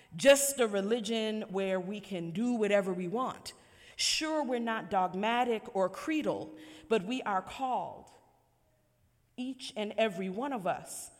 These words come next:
to find meaning and then do something with it. That doing something is the substance of our shared living tradition.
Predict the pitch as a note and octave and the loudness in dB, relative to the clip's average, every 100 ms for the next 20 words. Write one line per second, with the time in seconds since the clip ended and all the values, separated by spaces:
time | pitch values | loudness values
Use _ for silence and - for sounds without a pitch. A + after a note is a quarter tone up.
0 | _ _ _ - G3 B3 A#3+ A3+ A3+ C4 | _ _ _ -8 -2 0 2 2 2 4
1 | D4 B3 G3+ G#3 G3+ G#3 G#3+ A3 F#3+ A#3 | 4 4 2 0 0 2 2 2 4 6
2 | C4+ C4+ C4+ A3+ A3+ - A#3 G#3 A#3+ A#3 | 8 6 4 2 0 2 2 6 4 4
3 | - - - - - - _ _ _ _ | -4 -6 -14 -18 -20 -20 _ _ _ _
4 | E3+ G#3+ A#3 G3+ F3+ D#4 E4 A3+ G3+ - | 0 2 2 2 6 6 6 4 2 2
5 | F#3 D#3+ D#3+ E3+ F#3 A#3 - - B3 B3 | 2 0 -4 -4 -4 -8 -12 -8 -2 -2
6 | E3+ G#3 - C#4+ C4+ C4 - F3 E3 F3+ | 0 -2 2 2 2 -2 -4 -4 -2 0
7 | F3+ F3+ - A#3 G#3+ G3+ F3 F#3 F3 D#3+ | 2 2 0 0 2 2 0 -2 -2 -6
8 | D3+ D#3 E3+ D#3+ - | -10 -8 -8 -8 -10